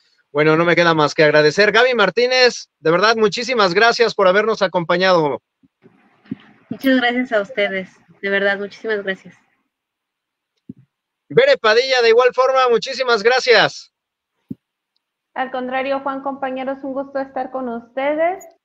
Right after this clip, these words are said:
Speaker 3: Pues, apoyar a la selección mexicana, que sea para bien, que haya buenos resultados, y que después de todo lo ocurrido y de lo que platicamos en esta hora,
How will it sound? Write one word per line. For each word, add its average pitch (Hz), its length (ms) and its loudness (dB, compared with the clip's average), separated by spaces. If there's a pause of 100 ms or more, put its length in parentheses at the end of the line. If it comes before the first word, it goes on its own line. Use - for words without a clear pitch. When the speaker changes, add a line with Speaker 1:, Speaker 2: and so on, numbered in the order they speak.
(440)
Speaker 3:
Pues, 240 220 -4 (800)
apoyar 214 500 0
a 339 60 4
la 269 160 -2
selección 254 420 -10
mexicana, 294 840 -12
que 196 440 -10
sea 240 160 -8
para 214 220 -4
bien, 285 360 -8
que 269 80 -10
haya 240 160 -8
buenos 240 240 -10
resultados, 240 760 -10 (440)
y 220 320 -12
que 214 400 -8
después 233 420 -8
de 330 140 -6
todo 285 300 -4
lo 247 100 -6
ocurrido 208 520 -8
y 214 160 -8
de 190 140 -6
lo 180 120 -4
que 185 120 -8
platicamos 196 600 -12
en 202 140 -12
esta 208 260 -8
hora, 233 400 -8